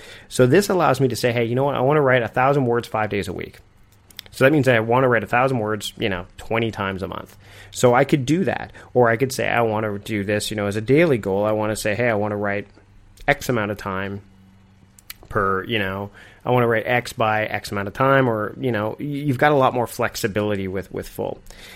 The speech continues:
Then the other thing you do is you can set custom reminders to keep you on track. So you can actually have a daily reminder to just say, "Hey, how are your goals going?" Or, "Don't forget to complete your goals," as opposed to just the one goal that you've got.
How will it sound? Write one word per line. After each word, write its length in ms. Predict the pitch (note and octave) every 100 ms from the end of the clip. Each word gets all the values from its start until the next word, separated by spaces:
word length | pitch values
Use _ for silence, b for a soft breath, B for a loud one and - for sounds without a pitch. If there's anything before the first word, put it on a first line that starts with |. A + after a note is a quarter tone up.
| B -
Then 120 | D#3+
the 100 | E3
other 140 | D#3
thing 80 | D#3+
you 140 | C3
do 100 | B2
is 100 | B2+
you 80 | A#2+
can 120 | B2
set 360 | - C#3+ C#3 -
custom 380 | - C#3 - C3+
reminders 520 | A#2+ A2+ B2+ A#2 G#2
to 60 | -
keep 200 | A2 A2+
you 60 |
on 120 | G#2+ G2
track. 460 | - A2 F2 - B B B
So 160 | C3
you 80 | C#3
can 100 | D#3+
actually 220 | D#3 D3
have 80 | C3
a 40 |
daily 380 | B2+ B2 B2+ C3
reminder 480 | A#2+ A2 G#2+ A2 A2
to 80 | G#2+
just 200 | - -
say, 100 | G#2+
"Hey, 300 | - B2+ A#2+
how 220 | - A#2+
are 80 | B2
your 120 | A2
goals 420 | A2+ A2+ A#2+ A2+
going?" 460 | A2 F#2 F#2 - -
Or, 120 | G#2
"Don't 160 | G#2+ A2+
forget 240 | A#2 B2
to 40 | -
complete 280 | - A#2 G#2+
your 100 | G#2
goals," 420 | A2+ G#2 F#2 - B B B
as 160 | A#2+
opposed 500 | B2 - C#3 C#3+ C3
to 340 | - C3 B2 A2+
just 280 | B2 A#2 - - _ -
the 180 | A#2+
one 400 | G#2+ A2 A2+ A2+
goal 380 | G#2 G#2 G2+ G2+
that 180 | G#2 G#2
you've 200 | A2 G2
got. 360 | G#2 G2 G2